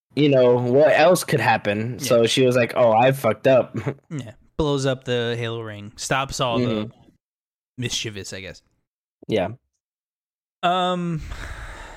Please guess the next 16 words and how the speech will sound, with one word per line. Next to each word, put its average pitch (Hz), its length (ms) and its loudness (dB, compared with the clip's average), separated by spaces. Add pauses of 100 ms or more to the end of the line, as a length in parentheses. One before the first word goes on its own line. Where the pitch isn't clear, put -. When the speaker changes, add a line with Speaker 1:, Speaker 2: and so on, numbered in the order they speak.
(340)
Speaker 2:
yeah, 156 500 -4
so 139 580 -2
to 151 220 -4
end, 165 300 -4
so, 143 500 -2
yeah, 143 380 -4
the, 110 240 -6
the 117 580 -6 (280)
main 151 280 -2
antagonist 120 840 -6
of 104 80 -10
this 98 160 -14
game. 76 320 -16 (1160)
Did 143 180 -4
you, 151 360 -4 (420)
let's, 185 260 -2